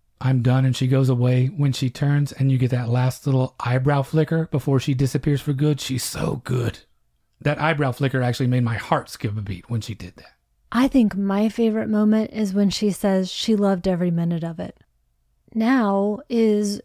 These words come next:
Speaker 2: Osamu going to be the father that he's longed to be this entire time? He and Shota have a father and son day, and they each eventually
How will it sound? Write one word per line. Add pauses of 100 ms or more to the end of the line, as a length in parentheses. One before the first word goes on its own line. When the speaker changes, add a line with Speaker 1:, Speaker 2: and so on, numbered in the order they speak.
(120)
Speaker 2:
Osamu
going
to
be
the
father
that
he's
longed
to
be
this
entire
time? (560)
He
and
Shota
have
a
father
and
son (100)
day, (640)
and
they
each (100)
eventually